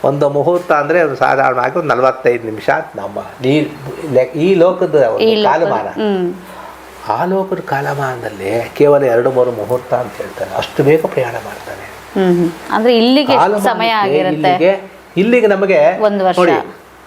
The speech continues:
Speaker 1: ವರ್ಷಕ್ಕೊಂದ್ಸಲ ನಾವು ಶ್ರಾದ್ದವನ್ನು ಮಾಡ್ತೀವಿ,
Speaker 2: ಹ್ಮ್.
Speaker 1: ತಿಥಿಯನ್ನ ಮಾಡ್ತೀವಿ. ನಮಗೆ ಮುನ್ನೂರ ಅರವತ್ತೈದು ದಿವಸ,
Speaker 2: ಹ್ಮ್.
Speaker 1: ಪಿತೃಗಳಿಗೆ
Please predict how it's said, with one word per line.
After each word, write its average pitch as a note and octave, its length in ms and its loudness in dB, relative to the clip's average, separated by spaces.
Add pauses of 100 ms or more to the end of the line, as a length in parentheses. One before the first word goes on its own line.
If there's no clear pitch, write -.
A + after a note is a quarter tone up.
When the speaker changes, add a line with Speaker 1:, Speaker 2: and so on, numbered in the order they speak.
(640)
Speaker 1:
ವರ್ಷಕ್ಕೊಂದ್ಸಲ F#3 680 2
ನಾವು C#3 360 0
ಶ್ರಾದ್ದವನ್ನು B2+ 680 -4
ಮಾಡ್ತೀವಿ, - 360 -12 (380)
Speaker 2:
ಹ್ಮ್. F3+ 160 2
Speaker 1:
ತಿಥಿಯನ್ನ F3+ 360 2
ಮಾಡ್ತೀವಿ. - 320 -8 (600)
ನಮಗೆ F3+ 240 4
ಮುನ್ನೂರ E3+ 440 4
ಅರವತ್ತೈದು D3 520 0
ದಿವಸ, - 240 -10
Speaker 2:
ಹ್ಮ್. - 400 -4
Speaker 1:
ಪಿತೃಗಳಿಗೆ A#3+ 720 0